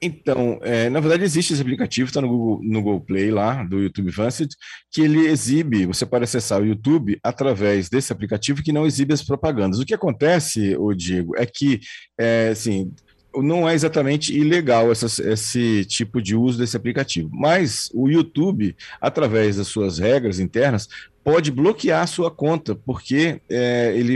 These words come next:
exige que você utilize o aplicativo oficial do YouTube pra acessar a, a, os vídeos do YouTube também. Então, é, pode ser que ele, ele, em descobrindo que você tá usando esse aplicativo, é, alternativo, vamos chamar assim,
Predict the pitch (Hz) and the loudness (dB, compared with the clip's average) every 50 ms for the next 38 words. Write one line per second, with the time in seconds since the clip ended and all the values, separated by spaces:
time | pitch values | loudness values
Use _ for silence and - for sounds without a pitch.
0 | 113 113 117 120 113 104 117 139 156 151 143 143 156 156 156 156 156 - 151 151 | 0 0 0 0 0 0 0 0 2 0 0 -2 -2 -2 -2 0 0 0 0 0
1 | 151 147 135 117 113 113 110 101 107 113 110 107 - 120 - 110 107 - 113 120 | 0 0 0 0 2 0 0 0 0 -2 -2 -2 -2 -4 -6 -4 -4 -2 -2 -4
2 | 120 - - - - 113 139 180 151 151 135 - - 131 139 139 - 165 151 - | -2 -4 -6 -2 0 2 2 2 2 0 -2 0 0 -2 -2 0 -2 -4 -4 -4
3 | 151 139 - - 123 123 131 127 - _ - - - _ - - 123 120 123 120 | -6 -6 -4 -2 -2 -2 -2 -4 -10 _ -20 -20 -20 _ -6 -2 0 0 2 2
4 | 113 107 95 58 - 107 104 104 110 104 104 98 107 113 110 123 113 107 117 123 | 2 0 0 -2 -2 -2 0 0 -2 -2 -2 -2 -4 -2 -2 -2 -2 0 0 0
5 | 127 120 - 113 110 117 110 - 139 131 98 92 92 92 - 123 143 143 - - | -2 -2 -4 -4 -4 -4 -4 -2 -2 -2 -2 -2 -2 -2 -2 -2 -2 -2 -2 -6
6 | - - - - - _ - 110 113 113 110 107 110 107 143 143 123 - - - | -14 -18 -18 -18 -14 _ -2 0 2 2 2 0 0 0 0 0 0 -2 -2 -2
7 | 123 123 - - 147 147 143 151 151 151 131 87 101 113 110 110 113 107 104 101 | -2 -2 0 -2 0 2 2 2 2 2 2 0 0 0 0 0 0 2 2 2
8 | 101 98 95 95 95 - - 127 143 147 127 - - 127 113 110 110 107 101 92 | 0 0 0 -2 -4 -4 -2 -2 0 0 -2 -4 -6 -4 -2 0 0 0 0 -2
9 | - 117 110 107 - 110 107 - 110 107 92 90 101 98 98 95 90 - - - | -2 -4 -4 -2 -4 -4 -2 0 0 0 0 0 0 0 0 0 -2 -4 -6 -4
10 | - 107 104 110 - - 107 98 90 - 101 98 107 98 - - - 95 87 87 | -4 -4 -4 -4 -4 -4 -4 -4 -2 -4 -6 -4 -4 -6 -4 -4 -4 -4 -2 -2
11 | 90 87 78 - - - - _ _ _ - 90 92 90 90 87 87 101 117 107 | -2 -2 -4 -6 -12 -20 -20 _ _ _ -6 -4 -2 -2 -2 0 0 -2 -2 -2
12 | 127 123 110 104 101 92 - - 139 156 156 113 101 95 - 104 101 95 90 87 | 0 0 0 0 -2 -4 -4 -2 0 0 0 0 -2 -2 -2 -2 -2 -2 -2 -4
13 | - - 127 139 | -4 -4 -4 -4